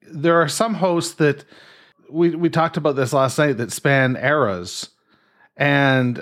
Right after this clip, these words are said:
Timberlake is almost in the same category as John Goodman. John Goodman was there. He was, like, omnipresent, but it was for the nineties.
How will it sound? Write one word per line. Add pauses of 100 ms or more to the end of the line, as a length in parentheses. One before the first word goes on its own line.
(140)
Timberlake
is
almost
in
the
same
category
as
John
Goodman.
John
Goodman
was
there.
He
was,
like,
omnipresent, (380)
but
it
was
for
the
nineties.